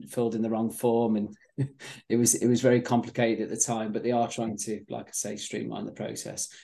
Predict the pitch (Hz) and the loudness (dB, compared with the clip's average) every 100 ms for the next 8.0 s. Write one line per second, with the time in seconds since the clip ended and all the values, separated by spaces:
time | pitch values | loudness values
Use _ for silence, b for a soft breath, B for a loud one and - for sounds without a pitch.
0 | B 120 113 131 120 143 131 - 127 120 | B 6 8 8 8 6 6 6 6 6
1 | 117 113 127 120 110 110 - 120 110 B | 4 2 0 0 0 -6 -2 -2 -2 B
2 | B B B 117 120 123 123 131 131 123 | B B B 6 6 6 4 8 8 8
3 | 120 - 120 113 - 113 123 _ _ 131 | 4 2 -2 -4 -8 -18 -18 _ _ -6
4 | 117 - 113 127 113 113 113 - 117 110 | -6 -4 -2 0 0 -2 -2 -2 -4 -4
5 | - 113 110 107 - 117 110 104 107 104 | -4 -4 -4 -6 -2 -2 0 -2 -2 -2
6 | 123 120 113 - 117 110 113 120 - 117 | -2 0 -2 0 0 0 0 0 0 -2
7 | 117 117 - 113 - 123 120 - 117 | -4 -6 -4 -4 -2 2 4 4 0